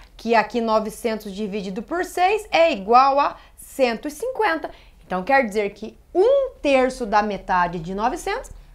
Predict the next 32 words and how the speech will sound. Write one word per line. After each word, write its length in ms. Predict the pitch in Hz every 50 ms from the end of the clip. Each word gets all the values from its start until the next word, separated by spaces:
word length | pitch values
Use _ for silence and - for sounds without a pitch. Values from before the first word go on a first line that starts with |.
| - -
é 100 | - 311
o 60 | 320 339
cento 220 | 330 - 311 311
e 40 | -
cinquenta. 500 | - 339 302 302 233 208 196 - 185 180 - - - - - - -
Será 380 | - 294 262 247 240 262 294 359
que 100 | - 359
eu 60 | 330
fiz 180 | - - 302 -
pelo 240 | - 302 269 269 262
jeito 320 | 214 269 302 - - 277
mais 400 | 233 226 214 202 233 - 494 494
complicado? 640 | - 359 311 254 285 262 254 - 294 349 427 381 - - - -
Será 400 | - - - 254 233 240 294 349
que 100 | 370 -
seria 280 | - 392 359 359 330 311
mais 300 | 302 294 277 277 - -
fácil 300 | 277 269 262 269 - 277
eu 40 |
calcular 680 | 262 - 262 262 254 262 262 247 240 226 202 185 180 - - - - - -
metade 580 | 240 247 269 269 269 - - 311 330 349 311 339
de 140 | 269 330 311
novecentos? 680 | 330 339 330 285 277 - - 320 277 233 202 - - - _ _
Faz 220 | - 277 311 -
de 40 | -
cabeça, 520 | - - 494 640 605 539 349 - - 254 226
né? 180 | 233 254 - - - - - _
Que 80 | - 226
é 40 |
quatrocentos 840 | 220 - 262 233 233 233 262 220 - - - 262 262 - - 370 302
e 60 | 339
cinquenta. 600 | 330 - - 480 539 523 427 359 254 196 170 -